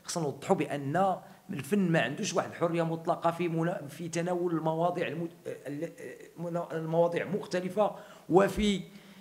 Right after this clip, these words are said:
يعني ال-، ال-، ال-، المس بحقوق الأفراد، آه، المس بمعتقدات ال-، الدينية للأفراد، المعتقدات الوطنية، القيم الوطنية.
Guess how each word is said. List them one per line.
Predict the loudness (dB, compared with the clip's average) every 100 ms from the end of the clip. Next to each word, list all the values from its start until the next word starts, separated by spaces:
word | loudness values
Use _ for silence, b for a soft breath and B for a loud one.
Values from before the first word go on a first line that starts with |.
| B -6
يعني | -4 0 0 0 -2
ال-، | 0 0
ال-، | -4 -8
ال-، | -8 -8 -12 -12 -14 -2
المس | 2 2 2 -4 -2
بحقوق | 0 2 0 2 0 0
الأفراد، | -2 2 8 8 8 2 B B B 0
آه، | 0 0 -2 -4 -4 -4 -6 -6 -8 -8 -2
المس | 2 2 2
بمعتقدات | 2 2 4 4 4 6 8 12 12 10 0 B B B -8 -4
ال-، | -2 -4
الدينية | -6 0 2 4 4
للأفراد، | 2 4 6 6 6
المعتقدات | 4 4 4 4 4 4 4
الوطنية، | 2 4 2 4
القيم | 0 -2 2 4
الوطنية. | 4 4 2